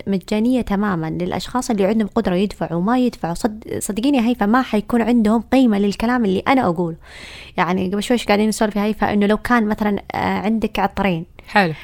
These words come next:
Speaker 1: جاتك، جاك عطر، آه، واحد رخيص وواحد غالي، أنت حتخافي أكثر شيء على العطر الغالي لأنه قيمته غالية.
Speaker 2: صح.
Speaker 1: فنفس الك-، نفس الطريقة لما أنا أتكلم معهم، إذا كان دفعوا قيمة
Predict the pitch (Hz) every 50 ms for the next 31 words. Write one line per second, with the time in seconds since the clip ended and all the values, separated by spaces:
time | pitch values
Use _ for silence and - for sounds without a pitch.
0 | - - - 233 247 240 262 - 208 - 247 247 247 - 233 240 - - 247 247
1 | - - - - - - - 196 196 190 185 180 180 180 180 180 175 175 180 -
2 | - - 208 220 - - 220 226 226 - - 254 262 254 220 208 226 247 - -
3 | 190 - 160 175 165 160 165 175 - - - - - 381 381 - 277 - - -
4 | - - - 233 - - - 320 320 - - - - 302 285 - - 262 - -
5 | 285 262 226 233 226 220 226 220 214 - - - 233 202 185 185 202 190 160 156
6 | 160 185 - - - - - - - 330 392 392 - - - - - 320 359 330
7 | 269 220 214 190 185 180 170 165 175 - - - - 196 - - - - - 226
8 | 247 311 359 - - - 311 277 247 - - - - 247 285 - - 294 - 240
9 | 226 208 - - 175 170 175 185 - - 302 330 339 415 - - - - 269 254
10 | 220 202 196 185 170 170 170 - - - - - - - - 202 208 196 202 -
11 | - - 277 302 311 294 - 196 - - - - - 247 - - 226 170 170 160
12 | - - - - - - - 247 269 285 254 196 185